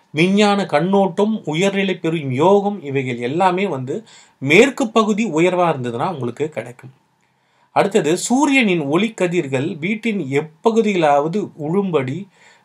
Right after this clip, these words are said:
விழும்படி ஜன்னல் கதவுகளை அமைக்க வேண்டுங்க. அப்பொழுதுதான் வீட்டில் வசிப்பவர்களுக்கு நோயின் எதிர்ப்பு சக்தி கூடி வரும். கிருமிகளால், பூச்சிகளால் ஏற்படும் பாதிப்பு கண்டிப்பா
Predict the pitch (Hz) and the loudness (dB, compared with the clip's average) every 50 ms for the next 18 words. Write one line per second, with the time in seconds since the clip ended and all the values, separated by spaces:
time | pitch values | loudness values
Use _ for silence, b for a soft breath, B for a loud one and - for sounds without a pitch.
0 | b - 180 208 208 185 156 151 180 175 139 131 156 165 190 220 226 214 - 160 | b -2 0 0 2 2 0 0 0 -2 -2 0 0 2 2 0 -2 -2 -2 -2
1 | 139 143 127 127 120 120 131 160 151 131 127 135 131 131 127 117 117 113 117 117 | 0 0 -2 -2 -4 -4 -4 -4 -4 -4 -6 -8 -8 -8 -10 -10 -10 -10 -10 -12
2 | 107 113 117 123 b b b b b b - 135 - - 233 233 220 214 175 151 | -14 -14 -16 -18 b b b b b b 2 2 2 2 2 2 2 2 0 0
3 | 139 147 170 160 147 180 226 247 220 247 233 202 175 170 175 196 196 170 180 160 | 0 0 0 -2 -4 -4 -4 -4 -2 -2 -2 -2 -2 -2 -2 -4 -4 -4 -4 -4
4 | 147 143 139 135 131 185 190 160 143 160 180 196 202 196 190 170 143 135 139 202 | -4 -4 -6 -6 -6 -8 -6 -4 -4 -4 -2 -2 -4 -4 -4 -4 -4 -4 -4 -6
5 | 196 - - 175 165 - 139 127 131 _ - 175 175 - - 135 135 127 120 117 | -8 -8 -8 -8 -6 -6 -8 -8 -10 _ -14 -14 -12 -8 -6 -4 -4 -4 -6 -8
6 | 107 - - _ _ _ _ _ b b b b b b b b b b _ - | -10 -14 -18 _ _ _ _ _ b b b b b b b b b b _ 2
7 | 202 240 269 262 254 262 220 226 208 190 185 175 180 202 208 - - 214 226 220 | 4 4 6 4 2 2 2 2 2 4 4 4 6 4 4 0 -2 -2 -4 -2
8 | - - 202 175 175 175 175 180 175 160 160 165 160 - 151 139 131 113 123 131 | -4 -4 -2 0 2 2 2 2 2 2 0 0 -2 -2 -4 -4 -2 2 4 4
9 | 147 185 196 185 170 - - - 131 170 - - - 127 127 127 123 117 - 127 | 4 4 2 -2 -6 -10 -8 -8 -8 -8 -8 -10 -8 -8 -6 -6 -6 -6 -6 -8
10 | 139 180 196 | -8 -8 -10